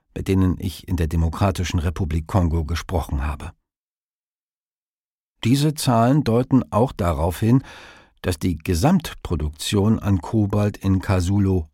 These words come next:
enorm ist. Wenn jeder Schürfer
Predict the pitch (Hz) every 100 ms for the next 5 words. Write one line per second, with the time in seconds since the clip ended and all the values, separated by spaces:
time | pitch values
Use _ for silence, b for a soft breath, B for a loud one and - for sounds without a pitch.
0 | _ 101 92 80 69 - - - _ _
1 | _ _ _ _ _ - 101 101 202 226
2 | - - 117 78 73 -